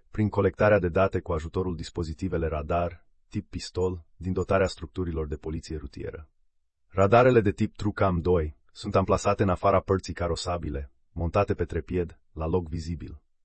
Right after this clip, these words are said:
Șoferii trebuie să fie atenți la ceea ce declară pentru că, deja polițiștii Direcției Rutiere din cadrul Centrului E Sigur s-au sesizat din oficiu cu privire la infracțiunea de fals în declarații,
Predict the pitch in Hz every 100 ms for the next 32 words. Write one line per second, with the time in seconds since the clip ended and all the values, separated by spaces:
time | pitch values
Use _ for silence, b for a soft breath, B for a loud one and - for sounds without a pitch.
0 | _ - - 98 - 123 117 110 107 98
1 | 110 104 90 101 101 - 85 - 104 95
2 | 87 85 85 87 87 85 82 76 - 85
3 | 80 _ - 95 110 104 98 87 104 -
4 | 90 87 92 - 85 80 92 92 82 78
5 | 76 87 80 78 - 87 82 78 82 -
6 | 92 87 80 - b - - 107 127 120
7 | 107 117 110 104 - 113 98 - 85 90
8 | 101 98 90 90 87 85 101 98 87 85
9 | - 92 - 87 82 82 82 85 - 80